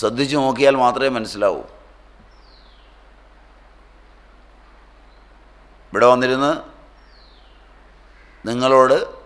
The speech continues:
അഷ്ടാവക്ര ഗീത പഠിപ്പിക്കുമ്പോൾ ഇതിനൊരു ക്രിയായോഗം ഉണ്ടെന്ന് പറഞ്ഞിട്ട് നിങ്ങളെല്ലാം കൂടി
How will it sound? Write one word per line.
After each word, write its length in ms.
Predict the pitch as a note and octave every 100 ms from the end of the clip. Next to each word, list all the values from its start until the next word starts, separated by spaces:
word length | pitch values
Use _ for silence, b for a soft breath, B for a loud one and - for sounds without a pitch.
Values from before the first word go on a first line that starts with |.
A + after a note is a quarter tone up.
| - - -
അഷ്ടാവക്ര 600 | - - C#3 D3 C3+ C3+ C#3 C3
ഗീത 160 | C3 C3+
പഠിപ്പിക്കുമ്പോൾ 680 | B2 A#2+ B2+ C3 C3 A#2+ F2+ - - - - - - - - - - - - -
ഇതിനൊരു 280 | A#2 B2 C3 -
ക്രിയായോഗം 720 | C3 D3+ E3 E3 D#3 D3 C#3 C3
ഉണ്ടെന്ന് 280 | B2+ C3 B2+
പറഞ്ഞിട്ട് 380 | G#2+ A2+ A#2 A2+ - - - - F#2
നിങ്ങളെല്ലാം 520 | A#2 B2 A#2+ B2+ C3+ C#3
കൂടി 140 | B2+